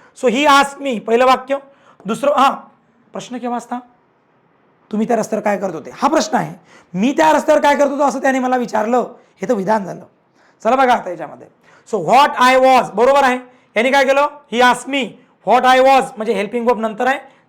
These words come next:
सब्जेक्ट बरोबर आहे. "Out in the street at that hour." ओके. "I was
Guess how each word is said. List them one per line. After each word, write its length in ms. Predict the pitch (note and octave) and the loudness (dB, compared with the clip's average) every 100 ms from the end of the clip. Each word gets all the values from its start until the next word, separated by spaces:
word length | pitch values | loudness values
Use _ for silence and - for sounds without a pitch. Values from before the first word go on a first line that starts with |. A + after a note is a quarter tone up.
| - | -10
सब्जेक्ट 240 | G3 A3 | -6 0
बरोबर 280 | A3+ A#3+ B3 | 2 4 2
आहे. 320 | B3+ C#4 - _ _ - | 0 -4 -18 _ _ -4
"Out 180 | G#3 B3 - _ _ _ _ _ _ _ _ _ G#3 | -2 -2 -8 _ _ _ _ _ _ _ _ _ -8
in 40 | |
the 220 | A3+ A3+ | -4 -2
street 600 | C#4 - - - A#3+ B3+ B3 G#3 | -2 -6 -20 -14 -8 -8 -4 -2
at 140 | G#3+ | -2
that 200 | F#3 G#3 | -2 -6
hour." 160 | D3+ C3+ F3 | -6 -10 -12
ओके. 300 | E3+ B2 - _ _ _ _ _ _ _ _ _ _ _ _ | -14 -16 -20 _ _ _ _ _ _ _ _ _ _ _ _
"I 140 | F#3+ A3 | -2 0
was 220 | G#3+ | 0